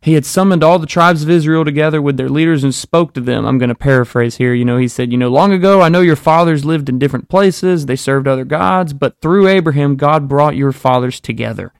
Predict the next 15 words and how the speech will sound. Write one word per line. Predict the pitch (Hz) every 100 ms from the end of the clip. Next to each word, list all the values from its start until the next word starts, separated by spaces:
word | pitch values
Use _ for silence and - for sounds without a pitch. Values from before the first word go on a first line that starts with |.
| _ _ _ _ -
and | 127
out | 131 139
of |
the | 127
land | 131 135 127
of | 123
Egypt. | 120 - - _ _ _ _ _ _ _ _
God | 131 135 143
has | 127
done | 139 135
great | 127 143 -
thing, | 160 180 180 131 - -
great | 131 156 - -
things | 170 170 135 -
through | - 123 127